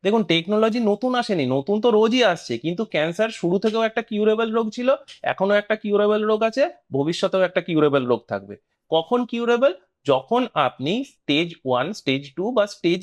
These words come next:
থ্রি পর্যন্ত ক্যান্সারের চিকিৎসা সঠিক ডাক্তারবাবুর কাছে সঠিক পদ্ধতিতে সঠিক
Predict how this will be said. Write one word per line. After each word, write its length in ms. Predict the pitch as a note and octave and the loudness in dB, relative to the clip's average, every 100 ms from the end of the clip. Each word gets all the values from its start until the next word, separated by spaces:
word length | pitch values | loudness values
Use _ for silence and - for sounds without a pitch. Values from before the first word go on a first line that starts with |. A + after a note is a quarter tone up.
| - | -8
থ্রি 120 | - C#4 | 2 2
পর্যন্ত 460 | D#4 G#3+ D#3 D3+ C#3 | 4 0 2 -2 -2
ক্যান্সারের 500 | B2+ A2+ A2+ C3 D3+ | -4 -6 -4 -4 -4
চিকিৎসা 460 | - E3 G3 - C#3 - _ _ _ | -10 -10 -10 -2 -2 -2 _ _ _
সঠিক 320 | - C#3+ A3+ G3+ | -2 0 0 0
ডাক্তারবাবুর 540 | C3+ - F#3 G3 G#3+ | 0 2 2 2 2
কাছে 220 | G#3+ G#3+ D4+ | 0 -2 -4
সঠিক 360 | - D3 C#4 - | -2 -2 -2 0
পদ্ধতিতে 460 | F3 D3 C#3 C#3 F#3 | 0 0 -6 -6 -8
সঠিক 400 | - C3+ A3+ | -2 -2 -2